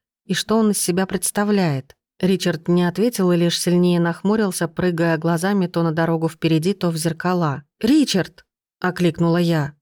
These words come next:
«Вы меня слышите?» «Да, просто задумался». Машина резко свернула на развилке налево на сто восемьдесят третье шоссе к городку под названием Сидер-Парк.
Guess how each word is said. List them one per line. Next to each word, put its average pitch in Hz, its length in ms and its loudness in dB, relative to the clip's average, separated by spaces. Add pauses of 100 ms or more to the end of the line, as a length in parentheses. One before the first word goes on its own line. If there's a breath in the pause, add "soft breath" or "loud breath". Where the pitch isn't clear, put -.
(140)
«Вы 233 160 2
меня 254 220 4
слышите?» 240 680 -2 (680)
«Да, 190 320 0
просто 147 420 -2
задумался». 151 760 -2 (400)
Машина 220 440 2
резко 208 300 -2
свернула 185 480 2
на 175 140 2
развилке 175 520 0
налево 196 380 0
на 170 180 0
сто 190 220 -4
восемьдесят 175 560 -2
третье 175 380 0
шоссе 175 420 -4
к 220 40 -6
городку 175 520 -2
под 190 160 -4
названием 196 580 2
Сидер-Парк. 196 880 -2